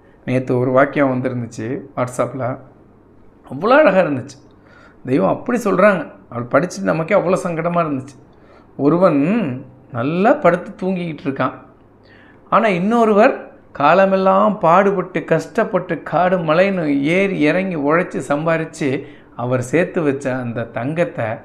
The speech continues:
அவனுடைய தலைமாட்டு கடியில வந்து வச்சுட்டு போயிட்டாங்க. இவன் முழிச்சு பார்த்தானா, முழிச்சு பார்த்த உடனே தலகாணியை தூக்குனா அடியில தங்கம் இருக்கு. அப்ப நினைச்சானா, "ஓஹோ, நம்ம படுத்து தூங்குனா நமக்கு தங்கம் கிடைக்கும் போல" அப்படின்னு சொல்லி நினைச்சுக்கிட்டானா.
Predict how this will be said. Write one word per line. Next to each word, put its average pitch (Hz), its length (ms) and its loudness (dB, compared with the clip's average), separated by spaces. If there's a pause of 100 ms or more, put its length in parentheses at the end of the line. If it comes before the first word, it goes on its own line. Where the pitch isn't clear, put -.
(240)
அவனுடைய 127 300 -4
தலைமாட்டு 156 500 2
கடியில 143 260 0
வந்து 123 200 -2
வச்சுட்டு 120 400 -12
போயிட்டாங்க. 120 380 -10 (580)
இவன் 143 280 0
முழிச்சு 185 300 -4
பார்த்தானா, 147 400 0 (800)
முழிச்சு 180 320 -4
பார்த்த 170 400 2
உடனே 185 200 0
தலகாணியை 175 460 2
தூக்குனா 160 300 -4
அடியில 170 320 0
தங்கம் 175 360 0
இருக்கு. - 300 -4 (680)
அப்ப - 180 -2
நினைச்சானா, 151 540 0
"ஓஹோ, 165 340 0
நம்ம 143 240 -2
படுத்து 196 560 0
தூங்குனா 196 360 2 (240)
நமக்கு 139 300 0
தங்கம் 165 320 0
கிடைக்கும் 139 380 -2
போல" 123 260 2
அப்படின்னு 120 220 -6
சொல்லி 123 260 -8
நினைச்சுக்கிட்டானா. 123 500 -8